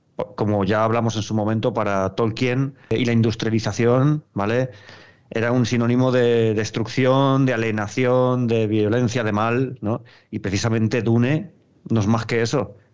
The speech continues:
Industrialización, opresión,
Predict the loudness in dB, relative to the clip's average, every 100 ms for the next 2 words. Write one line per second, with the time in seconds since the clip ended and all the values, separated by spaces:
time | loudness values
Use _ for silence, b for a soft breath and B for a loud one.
0 | -6 0 0 0 0 -2 -2 0 2 4
1 | 4 2 0 -4 -2 -2 -2 -2 0 2
2 | 4 2 2 -2